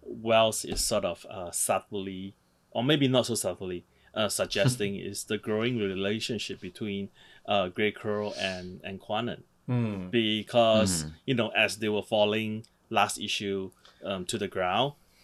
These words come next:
Speaker 1: both of them were reaching out to each other. And then here, she instinctively called out John's name when, you know, when, when she basically got attacked. So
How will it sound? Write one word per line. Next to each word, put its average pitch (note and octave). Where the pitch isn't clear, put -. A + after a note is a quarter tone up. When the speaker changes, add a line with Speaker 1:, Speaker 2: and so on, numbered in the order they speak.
Speaker 1:
both B2
of A#2+
them A2+
were G2+
reaching G2
out F2+
to E2+
each E2+
other. E2+
And G#2+
then G#2
here, B2
she B2
instinctively A2+
called G2+
out F#2+
John's G2+
name E2+
when, F2
you G2+
know, E2+
when, F2
when F#2+
she F#2
basically F#2+
got D#2+
attacked. -
So -